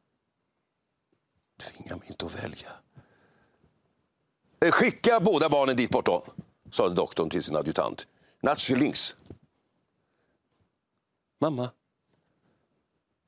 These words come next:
Hon hörde Evas tunna men höga skri i det ögonblick då hon sköt barnet ifrån sig och reste sig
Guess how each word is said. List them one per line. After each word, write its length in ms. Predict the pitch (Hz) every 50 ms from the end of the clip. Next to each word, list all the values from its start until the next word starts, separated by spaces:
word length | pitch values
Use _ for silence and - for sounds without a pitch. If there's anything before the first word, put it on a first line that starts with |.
| _ _ _ _ _
Hon 140 | - 113
hörde 440 | 113 143 165 135 117 107 107 117 143
Evas 440 | 120 127 135 117 87 87 101 98 -
tunna 400 | - 127 117 85 80 82 90 92
men 160 | 92 95 101
höga 300 | 107 135 110 95 117 123
skri 500 | 110 - - - 104 117 104 73 69 - - - - - _ - - -
i 100 | - -
det 100 | - 120
ögonblick 560 | 123 98 80 80 80 82 87 - _ - - _
då 100 | - 90
hon 120 | 92 107 101
sköt 340 | - - 120 113 110 -
barnet 340 | - - 76 67 73 76 -
ifrån 260 | 85 82 113 113 113
sig 200 | 104 - 113 104
och 140 | - 76 -
reste 280 | 110 104 87 - - 78
sig 280 | - 85 82 85 82